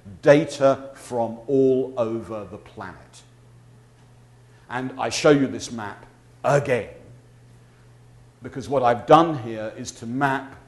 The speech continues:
perversely on a chart illustrating the voyages of Robinson Crusoe. And that's the bit I'm not going to explain if you missed Monday's lecture.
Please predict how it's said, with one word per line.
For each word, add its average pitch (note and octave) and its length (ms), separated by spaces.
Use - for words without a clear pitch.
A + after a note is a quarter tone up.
perversely B2 1160
on G#2+ 140
a G#2 60
chart G#2+ 600
illustrating G2 880
the F#2+ 60
voyages F#2 600
of E2+ 140
Robinson F2+ 560
Crusoe. C#3 460
And - 600
that's - 140
the A#2 80
bit G#2+ 140
I'm A2 180
not - 180
going E2 160
to D2+ 60
explain D#2 500
if D#2 160
you F2+ 100
missed F2+ 460
Monday's E2 460
lecture. D2+ 340